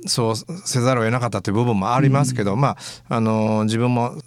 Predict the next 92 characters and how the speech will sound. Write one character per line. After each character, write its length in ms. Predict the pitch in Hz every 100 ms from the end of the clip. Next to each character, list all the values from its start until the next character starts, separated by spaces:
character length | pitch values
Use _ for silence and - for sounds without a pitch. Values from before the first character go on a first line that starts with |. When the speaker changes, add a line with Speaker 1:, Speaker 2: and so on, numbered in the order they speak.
| -
Speaker 1:
せ 100 | -
っ 20 |
か 120 | 117
く 80 | 107
ね、 220 | 160 107 -
あ 60 |
の、 180 | 101 87
取 140 | - 98
っ 40 |
た 120 | 95
以 160 | - 131
上 240 | 123 78
は 100 | 76
で 80 | -
す 80 | -
ね、 180 | 160 -
あ 80 | -
の、 300 | 90 92 92
試 20 |
し 40 | -
た 120 | 87
い 40 |
な 160 | 87 101
と 160 | - 85
い 60 |
う 80 | 80
の 100 | 80
は 80 | 80
あ 60 |
り 60 | 80
ま 120 | 82
し 60 | -
た 80 | -
で 40 |
す 80 | -
ね。 240 | 113 87 - _ -
Speaker 2:
そ 120 | 214
れ 40 |
で、 300 | 185 208 190 - - - -
千 260 | - 226 226
九 240 | - 190 165
百 420 | 143 151 180 - -
九 180 | 240
十 160 | 165 143
九、 400 | 143 196 165 - _ _ -
九 180 | 180 143
十 160 | 135
何 80 | 147
年 320 | 143 120 110
で 0 |
す 60 | 107
か？ 60 | -
Speaker 1:
九 160 | 131
十、 360 | 98 92 87 -
そ 380 | - 160 - 107
う 60 |
で 80 | 82
す 100 | -
ね。 280 | 123 92 82 -
あ 180 | - 113
の、 400 | 107 104 101 107 - - -
介 180 | - 143
護 120 | 95
の 140 | 80 85
仕 100 | -
事 260 | 90 92
で 80 | 85
す 80 | -
か 120 | -
ね。 220 | 85 87 - - - - -
Speaker 2:
生 100 | 285 -
き 160 | - 302
よ 220 | 254 185
う 40 |
会 200 | 147 143
っ 20 | 139
て、 100 | -
生 60 | 233 220
き 120 | 240
る。 40 | 247
Speaker 1:
生 40 |
き 60 | 190
よ 100 | 156
う 20 |
会 180 | 98 85
で 60 |
す 80 | 87
ね。 80 | 175
は 200 | 117
い。 20 |
Speaker 2:
う 20 |
ん。 40 | 104